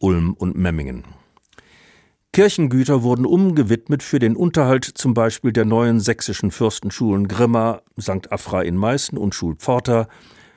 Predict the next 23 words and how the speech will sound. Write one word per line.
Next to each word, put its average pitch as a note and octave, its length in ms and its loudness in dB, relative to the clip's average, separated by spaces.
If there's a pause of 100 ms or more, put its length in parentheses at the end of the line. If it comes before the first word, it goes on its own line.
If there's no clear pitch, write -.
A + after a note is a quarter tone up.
(160)
der G#2 100 0
württembergischen A2 720 2
Klosterschulen G#2 680 0
Hirsau, A2+ 520 2
Bebenhausen, G2+ 840 0
Blaubeuren G2 680 0
und G2+ 200 -2
Maulbronn G2+ 540 0 (1300)
oder C3+ 420 4
der C3 200 0
Nikolai- B2 520 2
und G#2+ 140 -2
der G#2+ 100 2
Thomasschule G#2 640 0
in G#2 120 0
Leipzig, G#2+ 680 -2
des - 180 -10
Gymnasiums G2+ 680 0
zum - 200 -2
Grauen F2+ 380 -2
Kloster F2 440 -4
in F#2 140 -4
Berlin. F#2+ 320 -2